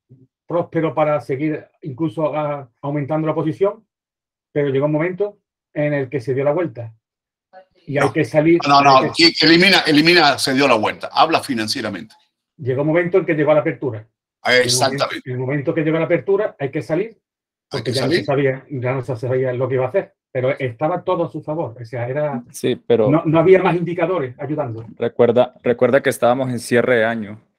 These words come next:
Speaker 3: y muchas corporaciones toman pérdidas.
Speaker 2: Así que no importa lo que hizo esta vela. Esta vela fue una vela técnica que hace el mercado para hacer ¿qué?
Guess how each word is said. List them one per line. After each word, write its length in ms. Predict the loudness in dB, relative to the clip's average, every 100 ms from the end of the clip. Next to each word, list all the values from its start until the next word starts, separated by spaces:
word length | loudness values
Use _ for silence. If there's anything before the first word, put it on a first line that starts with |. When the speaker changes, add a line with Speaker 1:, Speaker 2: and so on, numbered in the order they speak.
| -10
Speaker 3:
y 60 |
muchas 380 | -6 -6 -6 -6
corporaciones 600 | -4 -2 0 0 -2 -4
toman 280 | -4 -4 -4
pérdidas. 580 | -4 -4 -4 -10 -14 _ _ _ _ _ _ _ _ _ -20 _
Speaker 2:
Así 260 | -10 -8 -4
que 280 | -4 -6 -12 _ _ _ _ _
no 360 | -20 -10 0 0
importa 520 | 2 2 2 -2 -10 _ _ _ -20 -16
lo 240 | -8 -6
que 140 | 0 2
hizo 240 | 2 0
esta 200 | -2 0
vela. 280 | 2 2 -2 _ _ _ _ _ _ _ _ _ _ _ _ _ _ _ -10 -6 -6 -4
Esta 260 | -4 0 0
vela 220 | 0 -2
fue 200 | -4 -4
una 140 | 0
vela 300 | 2 2 0 0
técnica 500 | 0 2 -2 -2 -2
que 140 | 0
hace 220 | -2 0 -4
el 80 |
mercado 640 | -4 -4 -4 -2 0 0 -2
para 200 | 0 0
hacer 320 | -2 -4 -4
¿qué? 280 | -8 -10